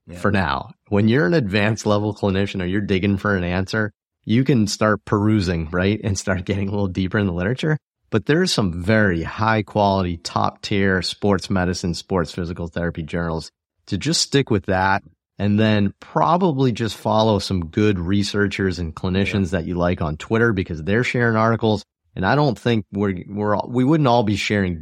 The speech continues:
Speaker 2: bad articles around the internet. So I would add to that. Is
Speaker 1: Yeah.
Speaker 2: that, you know, w-,
Speaker 1: Yeah,
Speaker 2: what do
Speaker 1: that's
Speaker 2: you think,
Speaker 1: exactly
Speaker 2: Phil? Is
Speaker 1: right.
Speaker 2: that a
Speaker 1: You
Speaker 2: good
Speaker 1: know,
Speaker 2: thought?
Speaker 1: the other thing I wanted to mention too is PubMed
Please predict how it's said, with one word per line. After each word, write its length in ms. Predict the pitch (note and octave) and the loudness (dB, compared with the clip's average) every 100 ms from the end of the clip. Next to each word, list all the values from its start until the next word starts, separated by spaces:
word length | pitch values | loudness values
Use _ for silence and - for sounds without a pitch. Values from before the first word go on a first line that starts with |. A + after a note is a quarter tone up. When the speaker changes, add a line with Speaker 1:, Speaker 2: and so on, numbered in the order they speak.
| D2 | -4
Speaker 2:
bad 360 | F#2+ F#2 F2 | -2 -2 -2
articles 500 | E2 E2+ E2+ E2 D#2 | -2 -2 -2 -6 -8
around 240 | D#2+ D2+ D#2 | -8 -8 -8
the 60 | |
internet. 400 | E2+ F2 D2+ D2+ | -8 -8 -8 -10
So 240 | - E2+ E2 _ _ - | -8 -8 -8 _ _ -2
I 100 | B2+ | 0
would 140 | E3 | 2
add 180 | A2 F#2 | 2 0
to 80 | F2+ | -2
that. 260 | G#2 F#2+ F2 | 0 0 -2
Is 120 | E2+ | -2
Speaker 1:
Yeah. 200 | A2 G#2+ | 0 0
Speaker 2:
that, 80 | - - | -4 -6
you 120 | A2+ | -2
know, 220 | G#2 F#2 | -2 -4
w-, 280 | F#2+ G#2 A2 - | -8 -12 -12 -6
Speaker 1:
Yeah, 160 | B2 | 0
Speaker 2:
what 60 | A#2+ | 2
do 60 | |
Speaker 1:
that's 80 | A#2+ | 2
Speaker 2:
you 60 | G#2+ | 0
think, 100 | G2+ | 0
Speaker 1:
exactly 280 | A2+ G#2+ A2 | 0 0 -4
Speaker 2:
Phil? 80 | A2 | 0
Is 40 | |
Speaker 1:
right. 120 | A2 | 2
Speaker 2:
that 100 | G2+ | 2
a 40 | G#2 | 0
Speaker 1:
You 60 | |
Speaker 2:
good 60 | G#2 | 0
Speaker 1:
know, 100 | G2 | 0
Speaker 2:
thought? 340 | G#2+ A2+ A2+ | 0 0 -2
Speaker 1:
the 80 | G#2 | -2
other 160 | A#2+ A2+ | -2 0
thing 240 | C3 A#2+ | 0 2
I 40 | |
wanted 260 | A2+ A2+ G#2 | 2 2 2
to 60 | G2+ | 0
mention 360 | G#2+ G#2+ F#2+ | -2 -4 -6
too 220 | G2 A#2+ F#2+ | -2 0 0
is 80 | |
PubMed 580 | - C#3 C3 G#2+ F#2 E2+ | 0 -2 2 2 2 -2